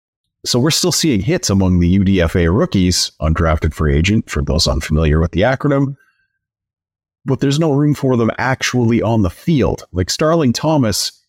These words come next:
is having the same kind of camp Jerry Jacobs did. Chase Cota is giving us the same stuff that Tom Kennedy gave us a couple years ago.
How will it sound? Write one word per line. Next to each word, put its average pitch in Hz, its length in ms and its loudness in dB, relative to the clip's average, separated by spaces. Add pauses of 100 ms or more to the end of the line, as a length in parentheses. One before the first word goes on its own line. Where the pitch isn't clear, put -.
is - 100 -4
having 135 300 0
the 104 60 0
same 165 340 0
kind 151 280 -2
of 107 60 -2
camp 139 320 -2
Jerry 127 300 0
Jacobs 117 500 0
did. 80 260 0 (3250)
Chase 160 220 -2
Cota 110 540 0 (440)
is 110 140 -2
giving 147 240 0
us 139 120 -2
the 135 100 -6
same 131 240 0
stuff 123 320 -2
that 104 120 -2
Tom 131 240 0
Kennedy 120 420 0
gave 69 260 0
us - 140 0
a 87 60 -2
couple - 360 -2
years 113 260 2
ago. 71 360 -2